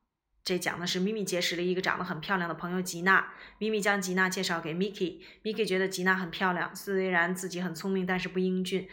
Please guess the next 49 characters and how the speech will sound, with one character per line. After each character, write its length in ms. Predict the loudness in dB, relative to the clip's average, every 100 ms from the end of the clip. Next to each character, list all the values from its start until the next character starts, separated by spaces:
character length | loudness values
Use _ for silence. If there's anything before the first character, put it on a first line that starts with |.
| -18 -12
所 120 | -2
以 120 | 2 2
Mickey 280 | 0 -2
决 140 | -4 -2
定 100 | -2
把 160 | -2
自 140 | -4 -6
己 80 | -8
的 80 |
头 220 | -8 -10 -4
发 320 | -2 -4 -6
烫 160 | -6 -4
成 160 | -2
卷 100 | -2
儿， 200 | -2 -2
染 100 | -6
成 140 | -10 -12
黄 260 | -10 -10
色 280 | -4 -2 -2 -8 -18 -18 -4
啊。 260 | -2 -2 -4
可 100 | -2
是 200 | 0 0
呢， 200 | 0 0
最 160 | -2
后 240 | -2 0 0
成 240 | -2 0
型 100 | 2
儿 140 | 2
以 80 | 0
后 320 | -2 -4 -4 -6
<laughs> 40 |
看 200 | -8 -6
起 80 | -4
来 100 | -4
很 140 | -4 -6
滑 220 | -4 -4
稽 240 | -4 -8 -12 -16 -10
啊。 200 | -8 -8 -12 -14 -14 -14 -2
那 100 | 2
么 420 | 6 8 8 6 0 -12 -10
我 80 | -2
们 100 | 4
再 120 | 6
来 160 | 8 6
看 200 | 4 0
一 60 |
下 180 | 2 4
language 580 | 4 4 2 2 -2 -2
focus 680 | -2 -2 -2 -4 -2 -4